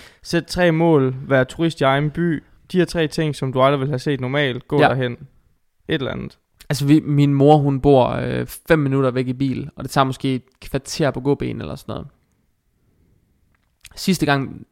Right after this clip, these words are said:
Speaker 2: til julefrokost, for eksempel, her i julen, godt eksempel, der besluttede vi, fordi,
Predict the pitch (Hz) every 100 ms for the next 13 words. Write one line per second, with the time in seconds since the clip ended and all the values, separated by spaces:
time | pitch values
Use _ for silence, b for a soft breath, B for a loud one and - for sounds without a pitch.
0 | 127 160 160 214 - 127 127 - - -
1 | 110 - 143 143 139 156 123 131 156 147
2 | - 147 123 - b b b b 160 147
3 | - 190 147 131 123 143 143 135